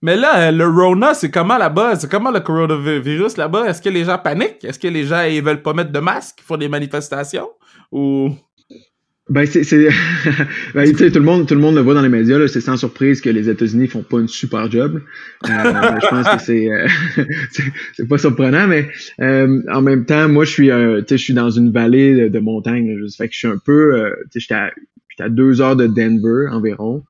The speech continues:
Speaker 2: Euh,
Speaker 1: Ah.
Speaker 2: puis ici, sérieusement, tu sais, quand je fais mon épicerie, euh, quand, quand je vais, euh, faire mes commissions, mes courses, euh, tout le monde a un masque, là, c'est, c'est, c'est super bien, honnêtement.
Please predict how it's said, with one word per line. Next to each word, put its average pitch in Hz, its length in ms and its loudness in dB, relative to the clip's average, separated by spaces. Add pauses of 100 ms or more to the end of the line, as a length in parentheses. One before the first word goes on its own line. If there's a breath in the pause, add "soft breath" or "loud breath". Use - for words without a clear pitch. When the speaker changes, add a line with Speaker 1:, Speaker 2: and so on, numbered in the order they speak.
(440 loud breath)
Speaker 2:
Euh, 107 40 -4
Speaker 1:
Ah. 247 120 -4
Speaker 2:
puis 147 180 6
ici, 143 240 0
sérieusement, 147 600 2
tu 147 80 -6
sais, 139 100 0
quand 127 140 -4
je 113 60 -8
fais 131 100 -2
mon 123 200 2
épicerie, 120 800 0
euh, 107 200 -2
quand, 113 240 -4 (120)
quand 113 200 -4
je 104 100 -8
vais, 110 300 -2
euh, 90 560 -8
faire 113 140 -4
mes 113 120 -2
commissions, 120 560 -2
mes 117 100 -4
courses, 139 400 -4
euh, 101 140 -6 (560 soft breath)
tout 131 80 0
le 127 60 4
monde 175 160 2
a 156 40 2
un 120 120 0
masque, 113 320 -4
là, 113 100 -2
c'est, 104 320 -4
c'est, 107 200 -8
c'est - 180 -4
super 120 360 -4
bien, 110 240 -2
honnêtement. 110 340 -6